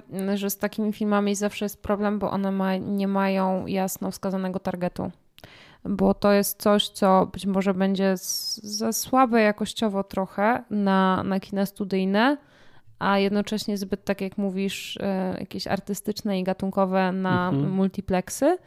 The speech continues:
Speaker 1: bo to nie jest, wiesz, z-, zwykły taki klasyczny film o zombie, na który pójdą osoby w piątek wieczorem z popcornem i będą zadowolone po wyjściu z kina, nie?
Speaker 2: Mhm.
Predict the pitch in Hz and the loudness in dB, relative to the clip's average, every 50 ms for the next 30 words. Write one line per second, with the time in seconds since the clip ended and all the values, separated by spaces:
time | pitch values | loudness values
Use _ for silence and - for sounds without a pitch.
0 | _ - - - - _ _ - 196 185 202 202 - 214 214 220 220 220 214 214 | _ -20 -20 -20 -20 _ _ -12 -6 -2 -2 0 0 2 4 4 6 6 6 6
1 | 214 - - 202 185 185 185 185 185 - - 185 - _ _ - - - - _ | 4 0 -2 0 2 2 2 0 -6 -10 -14 -18 -20 _ _ -16 -16 -16 -16 _
2 | - 190 175 180 180 196 196 - - - 196 190 190 185 190 185 _ _ _ _ | -12 -10 -10 -6 -4 -4 -4 -4 -2 2 4 4 4 4 2 0 _ _ _ _
3 | _ - 180 - - - - 185 180 _ - - 190 190 185 - 202 185 - - | _ -14 -14 -14 -14 -14 -12 -12 -12 _ -6 -2 -2 -2 -2 -4 -8 -10 -8 -6
4 | 190 185 - - 185 180 - - 196 180 190 185 180 180 190 208 233 262 262 - | -6 -6 -4 -4 -6 -4 -4 -4 -2 -2 0 0 0 0 0 2 0 0 -2 -6
5 | - - 190 185 175 - - - 190 202 - - - 190 190 170 185 170 170 160 | -8 -4 -4 -4 -4 -6 -6 -4 -4 -4 -4 -4 -6 -4 -4 -2 -2 -2 -2 -2
6 | - - 180 - 170 175 175 180 - - - 190 185 185 - 180 - - - - | -4 -6 -6 -6 -4 -2 -2 -2 -2 -2 -2 -2 -2 0 -2 -4 -6 -8 -16 -20
7 | _ - - - - 190 - - - 185 185 185 185 185 190 196 - - - - | _ -20 -14 -8 -6 -6 -4 0 2 2 4 4 2 2 0 -2 -6 -10 -20 -20
8 | - _ - - - - 196 - - - 202 202 196 196 202 196 196 196 196 196 | -20 _ -20 -10 -4 -4 -4 -4 -2 4 6 6 6 6 4 4 4 4 4 2
9 | 190 - 175 185 180 180 170 165 - 185 185 185 190 190 180 175 170 180 175 185 | 0 -2 -2 -2 -2 -2 -2 0 2 2 4 4 2 2 2 0 0 0 2 4
10 | 180 180 180 180 180 - 190 175 175 185 - - - 190 - - - 196 185 165 | 4 4 4 2 2 0 0 0 0 0 -2 -2 -6 -8 -8 -6 -6 -2 -2 0
11 | 160 160 170 175 226 294 294 - 135 117 95 151 170 180 180 | 0 0 2 2 2 2 2 2 0 2 2 2 2 2 0